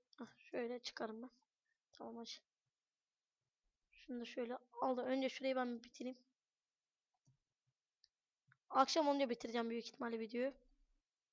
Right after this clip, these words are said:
Öyle olacak büyük ihtimalle. Çok büyük bir ihtimalle. Ama şu evin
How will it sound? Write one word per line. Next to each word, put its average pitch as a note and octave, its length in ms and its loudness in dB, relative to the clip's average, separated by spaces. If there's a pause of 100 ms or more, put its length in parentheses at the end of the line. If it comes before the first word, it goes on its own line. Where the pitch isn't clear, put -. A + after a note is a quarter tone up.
(680)
Öyle B3 220 2
olacak A3 380 -2
büyük A3+ 140 -6
ihtimalle. A3+ 320 -8
Çok - 260 -2
büyük A3+ 220 -8
bir - 60 -12
ihtimalle. - 500 -10 (2000)
Ama C4+ 420 2
şu - 200 0
evin C4 400 6